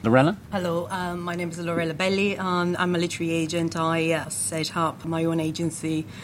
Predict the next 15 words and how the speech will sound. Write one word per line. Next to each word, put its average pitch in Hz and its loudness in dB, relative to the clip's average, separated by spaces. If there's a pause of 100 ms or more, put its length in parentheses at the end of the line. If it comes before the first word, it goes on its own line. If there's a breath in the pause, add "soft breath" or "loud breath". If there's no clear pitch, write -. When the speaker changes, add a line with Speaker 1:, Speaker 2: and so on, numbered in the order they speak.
(180 loud breath)
Speaker 2:
uh, 165 -2
fifteen 202 0
years 226 0
ago 208 2
after 175 0
working 156 -2
for 156 -4
other 170 -2
literary 156 -4
agencies 151 -8
and 147 -8
publishers. 180 -4 (360 loud breath)
And 165 4
our 160 2
agency 160 -4